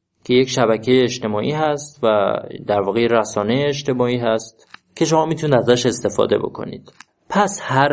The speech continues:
دوی اینها در کنار هم لازمه. شما ترافیک رو یا مشتری رو از بستر شبکه‌های اجتماعی باید جذب بکنید و به وبسایتتون هدایت بکنید و در واقع استفاده از دو تا ابزار همیشه بهتر از یک ابزاره،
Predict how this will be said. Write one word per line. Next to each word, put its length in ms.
دوی 280
اینها 680
در 220
کنار 360
هم 300
لازمه. 760
شما 340
ترافیک 520
رو 440
یا 460
مشتری 540
رو 100
از 220
بستر 360
شبکه‌های 480
اجتماعی 460
باید 200
جذب 360
بکنید 300
و 100
به 140
وبسایتتون 680
هدایت 480
بکنید 460
و 440
در 180
واقع 260
استفاده 560
از 240
دو 140
تا 120
ابزار 440
همیشه 360
بهتر 380
از 180
یک 360
ابزاره، 720